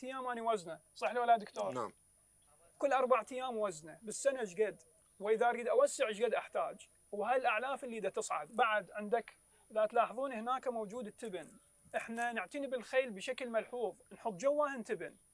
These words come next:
Speaker 1: ما نحطهن على الأرض ووساختهن وكذا. والتبن هذا ينشال يوميًا، ينذب، ينحط جديد بمكانه. وغسل بالشامبوات، لو تباوع الشامبوات اللي نجيبها من أرقى المناشئ،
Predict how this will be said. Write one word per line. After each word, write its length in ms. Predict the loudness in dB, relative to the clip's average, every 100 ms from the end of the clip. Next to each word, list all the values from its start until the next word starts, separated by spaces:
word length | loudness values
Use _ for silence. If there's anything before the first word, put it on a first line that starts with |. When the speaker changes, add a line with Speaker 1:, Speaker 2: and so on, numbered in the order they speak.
| _ -6
Speaker 1:
ما 100 | -4
نحطهن 300 | -2 -2 0
على 140 | -2
الأرض 300 | 0 0 0
ووساختهن 680 | -4 -4 -2 -2 -2 -6 -6
وكذا. 400 | -8 -6 -6 -8 _ _ _ -12 -8
والتبن 360 | -2 2 4
هذا 180 | 6 4
ينشال 400 | 4 2 6 6
يوميًا، 340 | 6 0 -2 -4
ينذب، 420 | -2 2 2 2
ينحط 240 | -2 -4
جديد 320 | -6 -8 -8
بمكانه. 480 | -6 -6 -6 -10 -12 -20 _ _ _ _ _ _ _ -20 -14 -2
وغسل 340 | 2 2 0
بالشامبوات، 760 | -2 0 0 2 4 8 8 6
لو 80 | 0
تباوع 320 | 2 2 2
الشامبوات 560 | 0 -4 -2 2 2 2
اللي 180 | -6 -6
نجيبها 460 | -6 -6 0 0
من 200 | 0 -4 -6
أرقى 280 | -6 -4 -2
المناشئ، 680 | 0 0 -2 -4 -6 -6